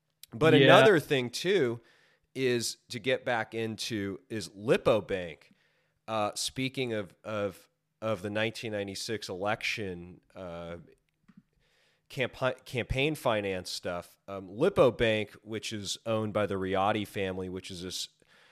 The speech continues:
Speaker 1: multi-billionaire family in Indonesia,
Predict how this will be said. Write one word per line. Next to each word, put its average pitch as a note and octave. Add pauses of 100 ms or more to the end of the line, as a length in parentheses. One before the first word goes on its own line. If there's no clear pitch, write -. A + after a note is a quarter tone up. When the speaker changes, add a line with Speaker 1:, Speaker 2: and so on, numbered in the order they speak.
(180)
Speaker 1:
multi-billionaire A2
family F#2+
in F2+
Indonesia, F#2